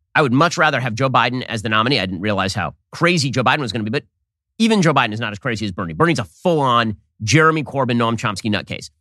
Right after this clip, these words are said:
I said, I would rather have Joe Biden with a fo-, what I said was a forty to forty-five percent shot at victory than Bernie Sanders with a thirty-five percent shot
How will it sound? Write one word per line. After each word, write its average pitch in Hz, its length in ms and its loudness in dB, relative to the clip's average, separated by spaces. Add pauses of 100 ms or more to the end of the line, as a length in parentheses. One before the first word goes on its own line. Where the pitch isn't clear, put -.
(1300)
I 156 80 4
said, 151 260 0
I 95 80 -2
would 131 100 -2
rather 165 320 2
have 139 360 0
Joe 165 180 2
Biden 143 360 0 (260)
with 117 100 -4
a 117 80 2
fo-, - 260 -10
what 120 160 0
I 113 100 2
said 120 180 -4
was 107 120 -6
a 101 60 -4
forty 185 440 0
to 127 120 -4
forty-five 147 580 0 (160)
percent 139 320 -2
shot 139 160 2
at 151 60 0
victory 131 400 0 (160)
than 147 120 4
Bernie 185 240 4
Sanders 143 340 -2
with 123 100 -8
a - 20 -12
thirty-five 147 460 0
percent 117 260 -8
shot 95 240 -4